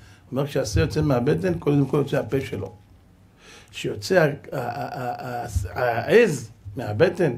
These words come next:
התיש, הגדי הקטן, שהוא יוצא, הוא יוצא קודם כל עם האוזניים. אומר, "עם ישראל זה קודם כל פה." מה? "נעשה", אחרי זה נשמע. הם קודם כל נשמע, אחרי זה נעשה. לך לעזאזל. מבין? לא סתם.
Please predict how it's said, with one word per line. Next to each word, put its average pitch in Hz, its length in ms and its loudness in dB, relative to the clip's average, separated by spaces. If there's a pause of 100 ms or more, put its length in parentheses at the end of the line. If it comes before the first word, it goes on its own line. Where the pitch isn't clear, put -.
(240)
התיש, 156 480 4
הגדי 123 300 4
הקטן, 190 460 4 (420)
שהוא 160 220 6
יוצא, 143 240 6
הוא 208 80 8
יוצא 185 140 4
קודם 175 240 6
כל 180 140 8
עם 170 100 8
האוזניים. 139 460 4 (520)
אומר, 196 220 6
"עם 233 100 4
ישראל 214 280 4
זה 190 100 2
קודם 180 260 6
כל 180 220 4
פה." 165 80 4 (460)
מה? 196 180 6 (120)
"נעשה", 185 480 8 (360)
אחרי 170 160 4
זה 165 100 8
נשמע. 139 320 4 (120)
הם 185 100 4
קודם 202 220 6
כל 208 160 8
נשמע, 180 440 6
אחרי 175 260 4
זה 180 100 8
נעשה. 143 340 4 (240)
לך 180 120 4
לעזאזל. 147 400 4 (1200)
מבין? 196 380 6 (920)
לא 262 120 8
סתם. 330 320 6